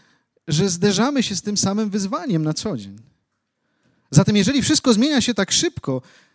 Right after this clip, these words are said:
to jeżeli ja chcę zanieść przesłanie Ewangelii o Jezusie Chrystusie, który ratuje zgubionego człowieka, uratował mnie, uratował moją rodzinę, może uratować innych i chce,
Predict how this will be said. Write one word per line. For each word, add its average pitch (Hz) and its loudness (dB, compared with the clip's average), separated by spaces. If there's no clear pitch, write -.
to 202 4
jeżeli 190 2
ja 233 2
chcę 127 -4
zanieść 190 -2
przesłanie 220 -6
Ewangelii 202 -2
o 208 0
Jezusie 214 -4
Chrystusie, 196 -2
który 220 -4
ratuje 240 0
zgubionego 214 -4
człowieka, 185 -4
uratował 214 4
mnie, 185 4
uratował 175 -2
moją 190 2
rodzinę, 190 -2
może 190 0
uratować 185 -2
innych 156 -4
i 143 -10
chce, 156 -2